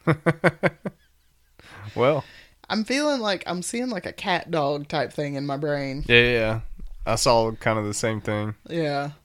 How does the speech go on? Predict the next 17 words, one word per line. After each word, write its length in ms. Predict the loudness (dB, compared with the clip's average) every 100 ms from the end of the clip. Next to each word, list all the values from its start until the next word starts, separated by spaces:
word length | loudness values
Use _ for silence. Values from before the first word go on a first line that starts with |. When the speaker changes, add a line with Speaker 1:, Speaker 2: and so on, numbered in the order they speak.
| _ _ -20 -20 _ _ _ _ _
Speaker 2:
And 580 | -2 2 2 2 0 -6 -10 -20 -20 _ _ -6
I 80 | 0
guess 200 | 0 0
everything 500 | -2 -2 -4 -4 -6
surrounding 460 | -6 -6 -6 -8 -8
this 180 | -8 -4
man 220 | -4 -4
had 220 | -6 -8
to 40 | -6
be 140 | -4
large, 600 | -2 0 0 -4 -8 -16 _ _ _ _ _ -12
because 260 | -6 -6
it 80 | -6
is 80 | -8
said 220 | -4 -4
they 140 | -2 -4
had 400 | -2 -4 -4